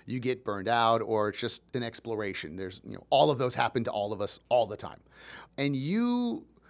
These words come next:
found this great niche, kind of the golden, the holy grail of niches of corporate fine art. And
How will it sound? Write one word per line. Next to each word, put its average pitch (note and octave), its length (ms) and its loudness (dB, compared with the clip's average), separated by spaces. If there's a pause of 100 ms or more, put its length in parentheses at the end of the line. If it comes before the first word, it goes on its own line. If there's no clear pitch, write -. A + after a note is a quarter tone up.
(180)
found F#3+ 480 4
this D#3 160 6
great C3+ 480 4 (560)
niche, C3 600 4
kind A#3 200 6
of E3+ 120 6
the D#3+ 80 8
golden, C#3 880 6 (420)
the C3 120 4
holy E3+ 320 8
grail C#3+ 400 6
of A#2+ 100 0
niches C#3+ 360 2
of B2+ 260 -2 (140)
corporate E3+ 840 2 (640)
fine C3+ 360 2
art. F2+ 300 -6 (1120)
And C#3 420 0